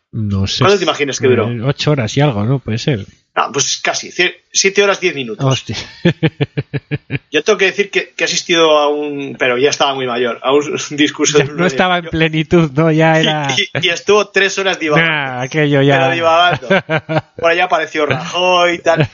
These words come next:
Speaker 2: divagaba. Pero bueno, era entretenido, era una cosa como entretenida. Eh, todos estaban mirando para todos lados, por, por cierto. <laughs> La segunda entrada en los Guinness es como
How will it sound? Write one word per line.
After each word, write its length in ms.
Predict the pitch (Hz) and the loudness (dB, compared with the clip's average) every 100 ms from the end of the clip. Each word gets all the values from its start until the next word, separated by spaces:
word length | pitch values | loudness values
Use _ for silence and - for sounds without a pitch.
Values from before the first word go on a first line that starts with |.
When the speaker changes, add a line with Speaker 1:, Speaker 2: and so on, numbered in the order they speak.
| _ | _
Speaker 2:
divagaba. 540 | 120 123 120 123 95 - 143 175 _ | -4 -2 -2 -6 -8 -4 -4 -4 _
Pero 220 | 151 131 | -4 -2
bueno, 220 | 139 127 - - - | -4 -8 -10 -20 -2
era 160 | 156 165 | 0 0
entretenido, 500 | 147 127 123 123 117 | -4 -8 -8 -6 -4
era 140 | 139 | -4
una 80 | 135 | -4
cosa 320 | 139 127 135 117 | -6 -6 -8 -8
como 160 | 110 | -10
entretenida. 420 | 110 113 107 117 107 - - - _ _ _ _ _ _ _ - _ _ | -8 -4 -4 -4 -8 -10 -20 -20 _ _ _ _ _ _ _ -8 _ _
Eh, 400 | 143 139 135 131 | 2 2 2 0
todos 160 | 147 147 | 0 0
estaban 260 | - 135 | 0 -2
mirando 240 | 127 127 123 | 0 -2 -2
para 120 | 120 | -2
todos 160 | 113 110 | -2 -2
lados, 180 | 110 | -2
por, 240 | - 104 95 | -2 -4 -4
por 140 | 101 | -6
cierto. 260 | - 98 98 - - - - | -4 -4 -6 -6 -4 -6 -6
<laughs> 360 | - 180 156 | -2 0 -2
La 140 | 135 135 | 0 -2
segunda 340 | 135 143 175 | -2 -2 -2
entrada 680 | 170 165 165 - 151 135 127 | 0 0 0 0 0 0 0
en 60 | 131 | -2
los 120 | 127 | -2
Guinness 380 | 110 151 147 139 - - | 0 2 2 -2 -6 -2
es 480 | 117 165 - 170 123 | 0 2 0 -4 -4
como 300 | 151 147 | -4 -4